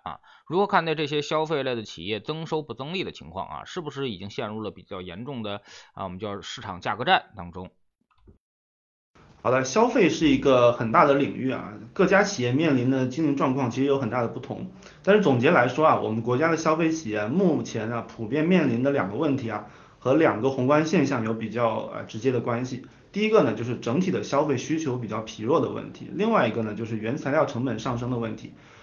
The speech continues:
Speaker 2: 比如说我们提到这个食用油企业，它的财报啊，管理层就提到了，在二一年啊，全年原材料大幅上涨的情况下呢，比如说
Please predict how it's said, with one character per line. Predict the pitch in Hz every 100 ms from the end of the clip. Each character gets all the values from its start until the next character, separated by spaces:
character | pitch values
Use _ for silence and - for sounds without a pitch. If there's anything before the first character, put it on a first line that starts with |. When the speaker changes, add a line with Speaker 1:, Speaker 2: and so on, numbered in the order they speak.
| - -
Speaker 2:
比 |
如 | 143
说 | 185 208
我 | 143
们 | 139
提 | 135
到 | 135
这 | 131
个 | 123 113
食 | 113 127
用 | 139
油 | 120
企 | 123 113
业， | 110
它 | 110 113
的 |
财 | 107 107
报 | 104 113
啊， | 110 110
管 | 131
理 | -
层 | - 135
就 | 175
提 | 175 113
到 | 165 180
了， | - - - - -
在 | - 160 147
二 | 180 202
一 | 202
年 | 131 117
啊， |
全 | - - 123 160
年 | 143 117 113 110
原 | 120 175
材 | 135 123
料 | 151 123 -
大 | -
幅 | - 110 117 120
上 | - 131
涨 | 117 95
的 | 92
情 | - 110
况 | 127
下 | 120 131
呢， | 104 92
比 | 107
如 | 104
说 | 120 113